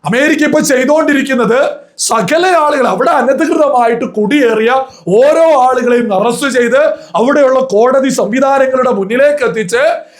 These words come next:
കൃത്യമായിട്ട് കോടതിയുടെ ഉത്തരവനുസരിച്ച് അവരാളുകളെ തിരിച്ചയച്ചുകൊണ്ടിരിക്കുക.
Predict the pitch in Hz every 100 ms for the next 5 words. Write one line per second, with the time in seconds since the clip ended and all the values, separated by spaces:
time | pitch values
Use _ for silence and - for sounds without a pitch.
0 | - 262 262 320 302 294 294 240 220 262
1 | 277 294 269 262 277 330 330 - - 254
2 | 262 330 349 311 277 190 254 220 - 262
3 | 311 - - 156 233 285 247 269 269 277
4 | 285 294 294 - 233 233 285 294 330 320
5 | 311 320 302 330 277